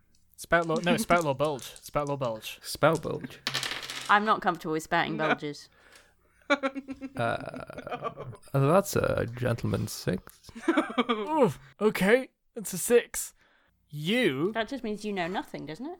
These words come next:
Speaker 1: No, Mister Bulge, you remember, I think you remember seeing this somewhere. Uh,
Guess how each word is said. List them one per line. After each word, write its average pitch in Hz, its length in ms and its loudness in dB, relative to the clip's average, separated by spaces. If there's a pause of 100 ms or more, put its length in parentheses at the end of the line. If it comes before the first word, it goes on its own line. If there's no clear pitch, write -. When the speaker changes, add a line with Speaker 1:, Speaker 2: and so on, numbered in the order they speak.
(160)
Speaker 1:
No, 226 340 0
Mister 190 340 -6
Bulge, 196 520 0 (280)
you 185 180 -2
remember, 170 680 2 (400)
I 208 100 -8
think 311 260 -10
you 214 80 -6
remember 165 420 0
seeing 208 380 0
this 117 160 -4
somewhere. 110 480 -8 (420)
Uh, 139 280 0